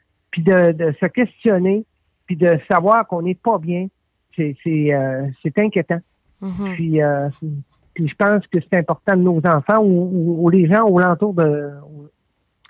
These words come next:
Speaker 1: nos proches, qu'on sait que, qu'on s'en rende compte qu'ils sont pas bien ou qu'il y a de quoi, là. C'est pas nécessairement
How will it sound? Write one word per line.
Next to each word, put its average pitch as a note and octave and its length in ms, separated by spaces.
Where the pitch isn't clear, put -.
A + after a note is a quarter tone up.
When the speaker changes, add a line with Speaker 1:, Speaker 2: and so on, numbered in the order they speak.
Speaker 1:
nos E3+ 100
proches, - 520
qu'on E3 240
sait G#3+ 160
que, D#3 460
qu'on C#3 240
s'en D#3 200
rende D#3 200
compte G#3+ 220
qu'ils - 80
sont D#3 120
pas E3 160
bien F#3+ 220
ou E3 60
qu'il D3+ 100
y - 20
a C3+ 60
de - 60
quoi, G3 280
là. F3 160
C'est D#3+ 140
pas A#3+ 140
nécessairement F#3 540